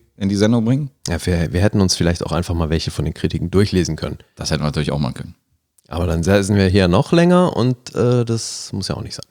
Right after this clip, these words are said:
Speaker 1: Na, sage mal.
Speaker 2: <laughs>
Speaker 1: Ich könnte hier bis, bis in die Endzeit sitzen und unseren Podcast aufnehmen.
Speaker 2: Nee, aber jetzt mal ohne Scheiß. Ich verstehe wirklich nicht, wie die auf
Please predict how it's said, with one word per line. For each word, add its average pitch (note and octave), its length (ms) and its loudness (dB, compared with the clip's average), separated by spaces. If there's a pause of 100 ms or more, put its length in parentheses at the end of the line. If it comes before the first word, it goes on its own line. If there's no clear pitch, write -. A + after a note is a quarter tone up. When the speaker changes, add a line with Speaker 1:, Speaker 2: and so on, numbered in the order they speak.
(220)
Speaker 1:
Na, E2+ 120 -8
sage A2+ 260 2
mal. D#2+ 280 2
Speaker 2:
<laughs> - 1000 -6
Speaker 1:
Ich B2+ 140 -6
könnte F2 200 0
hier F#2 240 4
bis, - 360 -4 (1400)
bis - 160 -6
in F#2 60 0
die E2+ 80 2
Endzeit D3 360 0
sitzen F2+ 280 -2
und D#2+ 100 0
unseren D#2+ 200 0
Podcast - 380 -2
aufnehmen. C2+ 380 -10
Speaker 2:
Nee, D3 160 4
aber C3+ 180 4
jetzt C#3 220 4
mal B2+ 60 6
ohne A#2+ 180 4
Scheiß. - 320 -2
Ich A2 160 -2
verstehe G#2+ 540 2
wirklich G#2 440 0
nicht, F2 220 -2
wie F2+ 100 0
die E2 160 0
auf - 400 -6